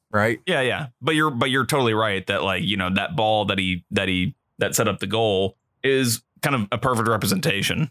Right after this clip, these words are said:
Speaker 2: of the way that he can just do something kind of out of nowhere that changes the game, uh, which is what you need sometimes, especially in a situation like Atlanta United was in yesterday, where you just kind of desperately need a goal. So, um,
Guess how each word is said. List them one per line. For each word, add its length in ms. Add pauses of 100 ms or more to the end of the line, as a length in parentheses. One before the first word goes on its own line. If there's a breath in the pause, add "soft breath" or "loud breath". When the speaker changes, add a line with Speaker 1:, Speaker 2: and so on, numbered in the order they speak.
Speaker 2:
of 580 (1120)
the 140
way 360
that 180
he 100
can 160
just 160
do 140
something 420
kind 160
of 60
out 100
of 60
nowhere 340
that 140
changes 300
the 60
game, 400 (120)
uh, 260
which 160
is 80
what 140
you 60
need 200
sometimes, 460
especially 400
in 40
a 60
situation 480
like 140
Atlanta 240
United 240
was 160
in 280 (320)
yesterday, 400
where 140
you 140
just 160
kind 120
of 80
desperately 380
need 160
a 60
goal. 340
So, 460 (360)
um, 440